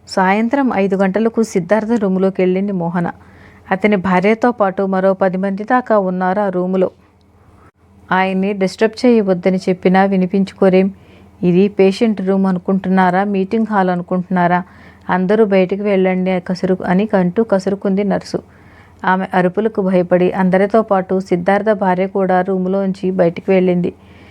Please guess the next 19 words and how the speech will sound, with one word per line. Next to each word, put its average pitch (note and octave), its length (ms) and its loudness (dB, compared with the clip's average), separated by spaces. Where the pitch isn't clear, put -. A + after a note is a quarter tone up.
"ఎలా F#3 300 0
ఉంది?" G3+ 420 -4
మామూలు F#3 380 2
డాక్టర్లా G3 540 0
అడిగింది F#3+ 500 -2
మోహన F#3 400 -2
అక్కడ F3 420 0
సిస్టర్ F#3 480 -2
ఉండటంతో. F3 600 -2
ఆమెను G3 340 0
పలకరించటానికి G3+ 960 0
కూడా F#3+ 260 2
ధైర్యం G3 540 0
చాలక F#3 300 2
మామూలు F#3+ 600 2
పేషెంట్ G3 440 0
లాగే F#3 340 2
మాట్లాడాడు F#3 640 0
సిద్ధార్థ. F3 600 -4